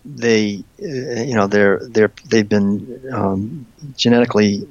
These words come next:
manipulated to give a lot more eggs than they normally would. And, and there's no, not, again, just the same with, uh, with dairy. There's no nutrients in eggs that are healthy for us that we need to eat. It's the most concentrated cholesterol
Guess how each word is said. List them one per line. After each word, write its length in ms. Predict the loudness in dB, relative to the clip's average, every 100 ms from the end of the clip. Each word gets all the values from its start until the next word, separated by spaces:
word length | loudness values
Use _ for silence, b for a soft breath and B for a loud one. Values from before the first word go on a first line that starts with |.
| -16 -6
manipulated 600 | 2 2 4 4 4 2
to 80 | 0
give 180 | 2 4
a 60 |
lot 180 | 2 2
more 220 | -2 -2 -4
eggs 280 | -2 0 2
than 80 | 0
they 80 | 2
normally 360 | 2 0 0
would. 460 | 2 4 6 4 2 B B B B B B _
And, 560 | 2 4 4 4 2 0
and 220 | -2 -2
there's 160 | 0
no, 300 | 2 2 2 0 B B B
not, 240 | -2 0 0
again, 320 | -2 0 2
just 280 | -2 -8 -12
the 80 | -10
same 220 | -2 0
with, 160 | 0
uh, 60 | -4 -6 -6 -4 -4 0
with 160 | 0 4
dairy. 240 | 4 6
There's 160 | 4 4
no 580 | 4 6 6 4 2 -4 -4
nutrients 680 | 4 6 6 4 2 0
in 100 | -4
eggs 420 | -6 0 0 0 -4
that 100 | -2
are 80 |
healthy 540 | -2 -2 -2 -2 -4 -8
for 320 | -6 -4 -4
us 140 | -4
that 80 | -2
we 120 | -4 -2
need 140 | -2 0
to 80 |
eat. 120 | 2 0
It's 140 | 0
the 60 | -2
most 440 | 0 4 4 2
concentrated 640 | 0 0 2 0 -2 -2
cholesterol 800 | -4 0 2 2 2 2 4 0